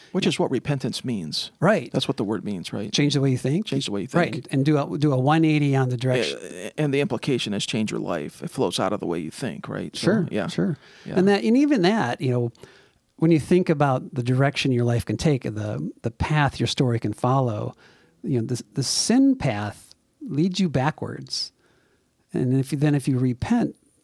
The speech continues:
Speaker 2: God, when God says, "Look, seek my will and I'll show you the path to take,"
Speaker 1: Okay.
Speaker 2: it's the opposite direction. It, think of it as forward.
Speaker 1: Yeah.
Speaker 2: And
Speaker 1: It orientates you to the,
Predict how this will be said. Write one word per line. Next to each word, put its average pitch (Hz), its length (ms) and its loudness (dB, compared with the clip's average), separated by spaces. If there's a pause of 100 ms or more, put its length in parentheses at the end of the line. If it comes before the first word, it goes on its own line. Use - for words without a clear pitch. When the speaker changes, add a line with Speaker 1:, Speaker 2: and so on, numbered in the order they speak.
(240)
Speaker 2:
God, 147 180 -2
when 151 140 2
God 156 260 4
says, 143 400 2 (160)
"Look, 151 280 0 (360)
seek - 320 2
my 143 120 6
will 147 240 6
and 127 80 2
I'll 120 80 2
show 143 200 2
you 135 100 4
the 120 100 2
path 131 300 0
to 123 80 -2
take," 147 380 2
Speaker 1:
Okay. 147 260 0
Speaker 2:
it's 160 160 -4
the - 200 -2
opposite 143 360 0
direction. 143 360 2
It, 113 100 -4 (340)
think 170 140 4
of 151 80 2
it 135 80 2
as 127 100 0
forward. - 600 -2
Speaker 1:
Yeah. 131 200 2 (540)
Speaker 2:
And - 500 0 (400)
Speaker 1:
It 147 100 4
orientates 156 540 2
you 147 80 2
to - 120 -4
the, 131 120 -2